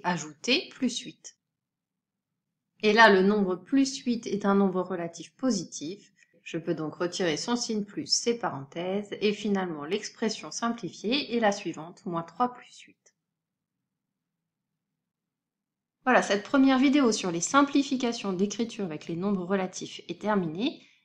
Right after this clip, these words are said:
Il reste à voir maintenant comment calculer à l'aide de ces expressions simplifiées.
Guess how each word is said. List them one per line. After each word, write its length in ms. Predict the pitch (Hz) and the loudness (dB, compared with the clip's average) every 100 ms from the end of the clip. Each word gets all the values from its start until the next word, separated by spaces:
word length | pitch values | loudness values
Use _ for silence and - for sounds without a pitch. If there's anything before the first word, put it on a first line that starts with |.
| _ 214 | _ 0
Il 100 | 214 | 4
reste 240 | 220 220 | 4 2
à 80 | 175 | 0
voir 160 | 160 | 0
maintenant 380 | 156 151 - 262 | -8 -8 0 2
comment 300 | - 214 170 | 4 2 2
calculer 880 | 160 - 262 220 - 175 185 254 - | 0 2 2 2 -2 -2 0 -2 0
à 100 | 185 | 2
l'aide 160 | 185 220 | 4 2
de 80 | 190 | 0
ces 280 | - 165 208 | 0 0 0
expressions 480 | - - 233 294 | -2 -6 -4 -4
simplifiées. 640 | 294 269 262 240 - 165 | -2 -2 0 -4 -6 -12